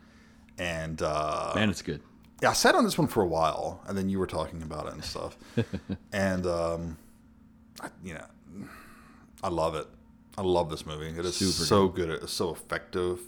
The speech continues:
Speaker 1: and it, you, you just don't know what's gonna happen.
Speaker 2: Mm-hmm.
Speaker 1: You know, and everything's not spelled out, and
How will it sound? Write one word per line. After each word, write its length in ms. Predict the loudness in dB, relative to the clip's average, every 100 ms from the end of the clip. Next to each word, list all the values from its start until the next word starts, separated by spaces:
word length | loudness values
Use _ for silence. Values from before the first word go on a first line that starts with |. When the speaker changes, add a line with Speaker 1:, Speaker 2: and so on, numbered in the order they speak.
| -18 -20 -10
Speaker 1:
and 600 | -6 -6 -6 -10 -12 -14 -16 -20 -20 -20 -20 -20 -20 -12
it, 60 | -8
you, 240 | -4 -4 -4 -6
you 60 |
just 240 | -6 -4 -2
don't 160 | -2
know 60 | -4
what's 180 | -8 -10
gonna 160 | -10
happen. 540 | -2 0 2 0 -2 -6 -18 -18 -12
Speaker 2:
Mm-hmm. 480 | -10 -10 -8 -8 -8
Speaker 1:
You 80 | -8
know, 120 | -6
and 120 | -4
everything's 320 | -4 -4 -6
not 140 | -6 -6
spelled 320 | -2 0 6
out, 300 | 8 8
and 100 | 6